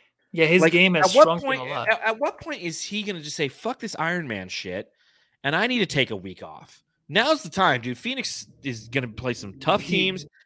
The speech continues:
Speaker 2: and we're
Speaker 1: Yeah.
Speaker 2: not gonna be winning these games. Take some time off, bro.
Speaker 1: <laughs> Yeah, that's hard to say. I, I feel like he's kind of like the E J player where he's gonna play through it. I mean, he has E J there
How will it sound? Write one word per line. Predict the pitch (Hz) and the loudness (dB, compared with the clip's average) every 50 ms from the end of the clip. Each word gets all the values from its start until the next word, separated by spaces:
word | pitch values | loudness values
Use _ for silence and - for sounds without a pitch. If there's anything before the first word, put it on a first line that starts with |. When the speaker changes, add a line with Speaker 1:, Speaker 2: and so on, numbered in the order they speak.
| _ 113 | _ -8
Speaker 2:
and | 113 | -4
we're | 117 | 0
Speaker 1:
Yeah. | 131 | 2
Speaker 2:
not | 160 170 180 | 4 4 2
gonna | - 170 | 2 -2
be | 165 | -2
winning | 156 160 160 151 | -2 -2 -4 -4
these | 143 127 110 | -6 -6 -4
games. | - 147 135 131 117 - | -4 -4 -4 -4 -6 -4
Take | - 233 277 - | -2 -2 -2 -2
some | - 117 | -6 -10
time | - - 135 135 127 110 | -6 -2 0 0 2 2
off, | 117 117 104 - - | 0 0 0 -2 -6
bro. | - 95 98 98 98 98 - | -6 -4 -4 -2 -4 -4 -4
Speaker 1:
<laughs> | 185 - - - 214 - - 311 320 302 262 190 - | -6 -6 -4 -6 -6 -6 -6 -8 -8 -8 -10 -10 -4
Yeah, | 190 185 190 196 180 165 156 165 | 0 2 4 4 4 2 -2 -6
that's | 160 165 190 202 196 | -2 0 0 2 4
hard | 202 202 196 | 4 2 2
to | 180 165 | 2 -2
say. | - - 160 160 156 147 | -2 -2 0 2 2 2
I, | 143 143 139 147 147 | 0 -2 -2 -2 -4
I | 151 | -4
feel | 143 - 170 | 0 0 0
like | 160 156 - | 0 0 -2
he's | - 160 165 156 | -6 -8 -8 -6
kind | - - 165 160 | -4 -4 -4 -2
of | 156 139 | -4 -4
like | 147 147 - | -6 -8 -8
the | - 147 | -10 -14
E | 143 139 147 156 | -12 -12 -10 -8
J | 147 151 151 147 | -6 -6 -6 -6
player | - - 147 147 151 165 170 | -8 -6 -4 -2 0 0 0
where | 156 143 | 0 -2
he's | 147 143 | -6 -8
gonna | 151 139 | -10 -12
play | 117 - - 151 143 | -10 -8 -8 -8 -6
through | 143 - 156 190 240 196 | -8 -8 -8 -6 -6 -6
it. | 135 120 117 | -6 -6 -8
I | 127 131 | -8 -8
mean, | 143 147 151 143 | -8 -10 -10 -10
he | 139 147 180 | -6 -2 2
has | 185 202 202 170 147 156 | 4 4 4 4 2 -2
E | 165 175 | -8 -6
J | 160 156 156 151 | -4 -4 -4 -4
there | 139 143 139 139 139 131 | -2 -2 -2 -2 -4 -6